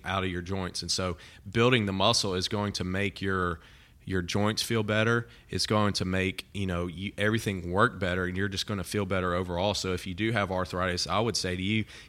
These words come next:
you need to be focused more on building muscle than just about anybody, because it's gonna make you feel better. And so, um, just because your joints hurt because when you first start a movement,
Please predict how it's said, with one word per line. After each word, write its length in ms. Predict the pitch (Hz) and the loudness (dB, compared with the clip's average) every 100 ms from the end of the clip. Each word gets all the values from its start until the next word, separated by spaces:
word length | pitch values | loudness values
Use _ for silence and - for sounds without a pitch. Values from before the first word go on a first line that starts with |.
| - | -2
you 240 | 107 127 | 2 4
need 180 | 110 95 | 4 0
to 80 | 92 | -2
be 140 | 95 | -4
focused 440 | - 98 95 98 | 0 -2 0 -2
more 360 | 101 92 101 101 | -2 -2 0 0
on 200 | 98 95 | 0 0
building 280 | 98 98 98 | 0 0 0
muscle 300 | 92 92 95 | -2 -4 -4
than 100 | 87 | -4
just 220 | 87 92 | -2 -2
about 240 | 90 87 95 | 0 -2 0
anybody, 400 | 131 92 87 87 | -2 -2 -4 -4
because 280 | 90 98 | -4 -4
it's 120 | 87 - | -6 -4
gonna 180 | 92 85 | -4 -4
make 220 | 85 - | -4 -6
you 60 | |
feel 180 | - 85 | -8 -6
better. 320 | 85 85 82 | -4 -4 -4
And 100 | 82 80 | -6 -4
so, 260 | 90 85 - - - - - | -2 -2 -6 -16 -18 -18 -2
um, 320 | 95 90 87 - - | 0 2 -2 -8 -6
just 240 | - 113 | 0 0
because 300 | 107 - 104 | 0 0 0
your 80 | 98 | 0
joints 380 | 85 98 101 - | -2 -2 -2 -2
hurt 360 | 101 104 90 - - - - | 2 2 2 -6 -20 -14 -10
because 400 | 95 110 101 90 | 0 2 2 2
when 180 | 98 | -2
you 60 | 95 | -2
first 260 | - 98 - | -2 -2 0
start 220 | 95 90 | 0 0
a 20 | |
movement, 480 | 90 101 104 90 | 0 0 2 0